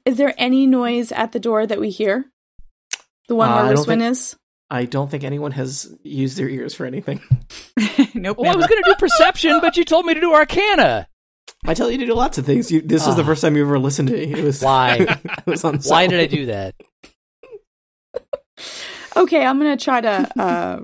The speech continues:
Speaker 1: <laughs> roll, uh, swim towards the door. Fifteen.
Speaker 2: Uh, f-, with a fifteen, uh, you can move two squares.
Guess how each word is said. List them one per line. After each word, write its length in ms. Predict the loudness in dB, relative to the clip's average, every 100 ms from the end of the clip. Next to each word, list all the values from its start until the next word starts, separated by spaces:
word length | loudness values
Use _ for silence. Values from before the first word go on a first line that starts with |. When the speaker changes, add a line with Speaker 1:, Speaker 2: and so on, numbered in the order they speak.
| -14
Speaker 1:
<laughs> 120 | _
roll, 380 | 0 2 2 0
uh, 160 | -2 -2
swim 480 | -4 -2 -2 -4
towards 420 | -8 -2 0 0 -4
the 80 |
door. 420 | -2 2 2 0 -8 _ _
Fifteen. 600 | -6 2 2 4 0 -6 _ _ _ _ _ _ _ _ _ _ _ -4
Speaker 2:
Uh, 260 | 0 0
f-, 260 | -2 -6 -8
with 180 | -8 -8
a 60 | -10
fifteen, 720 | -10 -12 -10 -8 -8 -8 -10 -12
uh, 360 | -10 -8 -8 -8
you 140 | -10
can 160 | -10 -8
move 1080 | -8 -6 -6 -4 -4 -4 -6 -6 -10 -14 -12
two 100 | -12
squares. 340 | -10 -14 -16